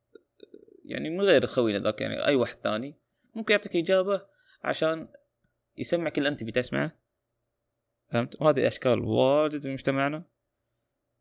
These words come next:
ممكن تبي تصارحه بشيء، تبي، تبي تسمع أحيانًا كلام يصحيك، تبي تسمع كلام حتى لو إنه يهاوشك. يعني مو ب-، مو شرط إنه يكون كويس،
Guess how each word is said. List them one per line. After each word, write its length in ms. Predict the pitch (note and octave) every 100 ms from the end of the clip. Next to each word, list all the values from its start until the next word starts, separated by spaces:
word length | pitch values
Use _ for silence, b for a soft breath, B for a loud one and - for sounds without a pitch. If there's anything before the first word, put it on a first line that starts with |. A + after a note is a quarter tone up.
| - - - - - - - -
ممكن 480 | A2 B2 A#2 G#2+ -
تبي 160 | A2+ A2
تصارحه 440 | - A#2+ A2+ G#2
بشيء، 440 | A#2+ - G#2+ G#2+
تبي، 600 | - G#2 G#2 G#2+ G#2+ A2 - _ _ _ _ _ _ _ _ _ _ _ _ _ _ _ _ _ _ -
تبي 160 | D3+
تسمع 440 | D3+ E3+ - B2+ A2
أحيانًا 240 | D3 C3+
كلام 440 | A#2+ C3+ C#3+ D3 - _ _ - - F#2+ G2+ C2+
يصحيك، 600 | - - - A2+ - - _ _ _ _
تبي 140 | - B2
تسمع 220 | B2+ B2
كلام 640 | - B2 B2+ B2 A#2+ - _ _ -
حتى 260 | C#3+ C#3+
لو 120 | C3
إنه 140 | B2+ A#2
يهاوشك. 540 | A2 A2+ A2 - - _ _ _ _ _ _ _ -
يعني 140 | A2+
مو 160 | A#2 B2+
ب-، 280 | A2+ G#2+ G2
مو 140 | C3
شرط 240 | A#2+ C3 A#2
إنه 80 |
يكون 200 | G#2+ A2
كويس، 420 | A2 G#2+ - -